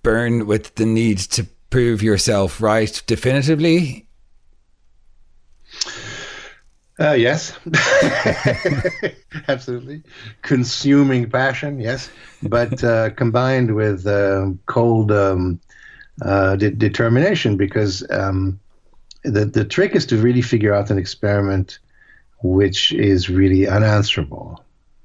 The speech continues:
Speaker 2: you know?
Speaker 1: Hmm.
Speaker 2: Uh, and, and, and it's not so easy. I mean, some of the things we did, you know, we showed that, that, that fl-, fruit flies can tell vibrations apart. We showed that humans can tell vibrations apart, but there's always been kind of a loophole. And also remember,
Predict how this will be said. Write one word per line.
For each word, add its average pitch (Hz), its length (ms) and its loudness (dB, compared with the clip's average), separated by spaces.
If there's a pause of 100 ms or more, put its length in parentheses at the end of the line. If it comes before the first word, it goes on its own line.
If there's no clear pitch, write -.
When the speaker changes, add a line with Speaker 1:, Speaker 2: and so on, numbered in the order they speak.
(140)
Speaker 2:
you 92 80 -4
know? 110 180 2 (240)
Speaker 1:
Hmm. 82 280 -6 (100)
Speaker 2:
Uh, - 60 0
and, 104 540 2 (140)
and, 101 240 -2
and 104 200 -2
it's - 100 -2
not 180 160 2
so - 160 2
easy. 123 400 4
I - 20 -2
mean, 104 140 0
some 180 160 0
of 185 80 4
the 143 60 2
things 110 200 0
we 101 120 0
did, 165 160 2
you 101 80 -2
know, 101 100 -4
we 107 300 0
showed 131 440 2
that, 90 200 -4 (260)
that, 87 160 -8 (160)
that 90 160 -10
fl-, 107 460 -6 (220)
fruit 147 220 2
flies 147 300 0
can 127 160 -4
tell 123 420 0 (200)
vibrations 117 640 -2
apart. 117 320 0 (220)
We - 60 2
showed 117 200 2
that - 120 -2
humans 160 460 4
can 123 140 -4
tell 123 180 -2
vibrations 117 460 -2
apart, 117 220 -2 (220)
but 135 80 0
there's 139 140 4
always 165 300 4
been 143 180 2
kind 135 160 0
of 127 80 0
a 120 100 0
loophole. 120 540 2
And 120 80 0
also 151 220 0
remember, 151 420 2